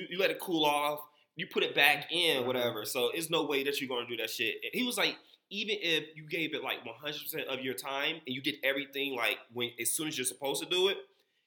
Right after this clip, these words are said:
Speaker 1: he said the process is still, like, three weeks.
Speaker 2: Mm.
Speaker 1: So, yeah. That's why pottery costs so much, apparently, 'cause it takes a lot of work. But we was doing it, though. We was doing it, but it wasn't, like, quite like Ghost,
Speaker 2: Did
Speaker 1: though.
Speaker 2: you have, like,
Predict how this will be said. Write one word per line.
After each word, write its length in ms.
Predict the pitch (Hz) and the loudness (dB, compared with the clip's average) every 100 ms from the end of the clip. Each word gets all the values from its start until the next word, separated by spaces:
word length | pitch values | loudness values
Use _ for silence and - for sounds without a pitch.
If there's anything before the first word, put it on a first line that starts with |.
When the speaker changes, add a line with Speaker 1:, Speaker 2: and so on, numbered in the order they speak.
| _ | _
Speaker 1:
he 80 | 196 | -4
said 180 | 214 180 | 0 0
the 40 | |
process 460 | 156 - 165 160 147 | -2 -2 -2 -2 -2
is 60 | - | -2
still, 160 | 156 | 0
like, 180 | 135 120 | 0 0
three 160 | 127 123 | 0 -2
weeks. 340 | 107 - - - _ _ _ _ _ _ _ _ _ _ _ _ _ _ _ _ _ _ _ _ _ _ _ _ _ _ _ _ - | -4 -6 -12 -14 _ _ _ _ _ _ _ _ _ _ _ _ _ _ _ _ _ _ _ _ _ _ _ _ _ _ _ _ -16
Speaker 2:
Mm. 200 | 117 101 | -14 -12
Speaker 1:
So, 360 | 101 87 78 78 - | -10 -8 -10 -12 0
yeah. 280 | 117 90 87 - _ _ _ | 2 4 0 -10 _ _ _
That's 140 | 120 214 | -2 0
why 100 | 180 | 0
pottery 240 | 202 190 | 0 0
costs 220 | 185 185 | 0 -2
so 60 | - | -4
much, 300 | - - - | -6 -10 -12
apparently, 340 | - 92 73 76 | -6 -6 -6 -12
'cause 200 | - 98 | -10 -10
it 120 | 101 117 | -10 -6
takes 220 | 110 110 | -4 -4
a 40 | |
lot 160 | 107 98 | -6 -6
of 60 | |
work. 140 | 101 - - | -8 -12 -2
But 360 | 143 117 - - - - _ _ 190 | 0 2 0 -14 -20 -20 _ _ -2
we 80 | 294 | 2
was 140 | 269 | 2
doing 240 | 233 254 185 | 4 6 6
it, 140 | 131 | 6
though. 340 | 127 123 113 127 | 4 2 2 -4
We 80 | |
was 180 | 240 180 | -6 -4
doing 240 | 175 190 131 | 0 2 2
it, 120 | 107 | 0
but 380 | 113 101 - _ _ _ _ _ _ _ | -2 -2 -6 _ _ _ _ _ _ _
it 120 | 151 165 | 0 2
wasn't, 200 | 143 127 | 2 2
like, 200 | 110 - | 2 2
quite 140 | 107 | 2
like 160 | 104 90 | 2 4
Ghost, 340 | 143 123 - | 6 6 4
Speaker 2:
Did 180 | 160 160 | 2 2
Speaker 1:
though. 60 | 185 | 0
Speaker 2:
you 60 | |
have, 260 | 196 190 165 | 0 -2 0
like, 220 | 160 | -2